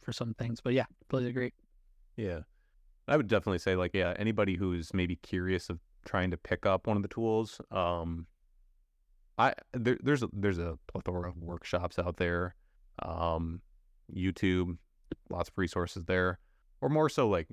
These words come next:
Speaker 2: you know, even, even Chat G P T now <laughs> these days. I, I, we talk about A I a lot, but I say, I would say it does a pretty good job at writing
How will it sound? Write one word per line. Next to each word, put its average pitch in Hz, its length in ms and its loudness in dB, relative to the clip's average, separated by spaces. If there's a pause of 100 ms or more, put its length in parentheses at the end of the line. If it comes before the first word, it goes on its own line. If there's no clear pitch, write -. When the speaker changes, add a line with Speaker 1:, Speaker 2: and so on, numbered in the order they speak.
(120)
Speaker 2:
you 92 60 -2
know, 85 220 -4
even, 120 240 -2
even 135 240 2
Chat 104 220 2
G 101 140 -2
P 90 140 -4
T 107 180 -2
now 87 200 0
<laughs> 87 80 -4
these 98 120 -4
days. 95 460 0
I, 107 120 0
I, 120 140 0
we 127 140 0
talk 123 240 2
about 104 180 2
A 98 180 2
I 101 100 2
a 101 100 2
lot, 107 320 0
but 85 240 -4 (560)
I 107 80 2
say, - 160 -6
I 117 120 4
would 120 120 2
say 127 140 2
it 107 80 0
does 117 120 2
a 101 60 0
pretty 123 240 0
good 113 140 0
job 90 340 2
at 82 220 -4 (200)
writing 92 720 0